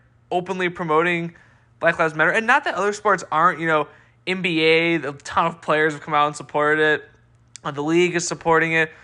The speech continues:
Uh, but, you know, especially with the N F L right now being as controversial as it is with, you know, statements made by just different players, uh, like Drew Brees with the flag earlier, and then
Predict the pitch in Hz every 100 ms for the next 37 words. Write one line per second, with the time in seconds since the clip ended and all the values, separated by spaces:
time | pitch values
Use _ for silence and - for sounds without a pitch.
0 | - _ _ 147 151 214 220 233 220 214
1 | - - 196 214 247 269 311 330 233 214
2 | 220 208 170 220 226 170 151 147 143 123
3 | - _ _ _ _ _ - - - _
4 | _ 185 196 190 180 - 180 175 180 180
5 | 185 156 165 143 151 175 170 147 147 139
6 | - _ _ _ _ _ - 151 143 165
7 | 156 156 147 151 156 139 139 135 135 127
8 | - _ _ _ _ _ _ _ _ _
9 | 220 - _ 151 170 202 202 175 - 175
10 | 180 180 180 175 - - - _ _ 139
11 | 135 131 127 - - _ _ _ _ _
12 | _ _ 156 160 147 175 160 156 175 180
13 | 180 180 170 160 170 151 175 175 170 165
14 | 175 175 175 165 156 147 135